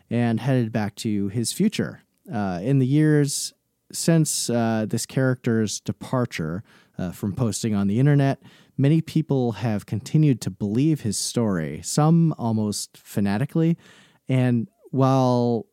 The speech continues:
uh, this is going on, other people, uh, have worked diligently to uncover the truth. You know, people who didn't quite buy into the story and thought there was, there's something more,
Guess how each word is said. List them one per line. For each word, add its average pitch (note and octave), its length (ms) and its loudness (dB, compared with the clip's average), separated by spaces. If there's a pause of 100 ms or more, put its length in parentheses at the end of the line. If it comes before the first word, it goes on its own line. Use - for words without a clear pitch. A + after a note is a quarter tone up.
(140)
uh, A2+ 360 -2 (320)
this E3+ 200 0
is C#3 120 0
going C3+ 320 2
on, A#2+ 460 0
other A#2+ 320 0
people, G#2 640 -4 (340)
uh, G2+ 180 -4 (140)
have A2 260 -6 (300)
worked B2+ 440 -2
diligently G#2+ 680 0
to G2+ 360 -4
uncover A2 480 -6
the G2 100 -10
truth. - 560 -4 (560)
You G#2 120 -4
know, F#2 160 -2
people G#2+ 340 -4
who A2 160 -4
didn't G#2 380 -2
quite G2+ 400 -4
buy G#2 200 -2
into F#2 240 -4
the F2+ 120 -10
story B2+ 600 2
and F#2+ 160 -4
thought G2+ 260 -4
there G2 120 -4
was, F#2+ 180 -6
there's A2+ 300 -6
something G2+ 420 -2
more, F#2+ 440 -4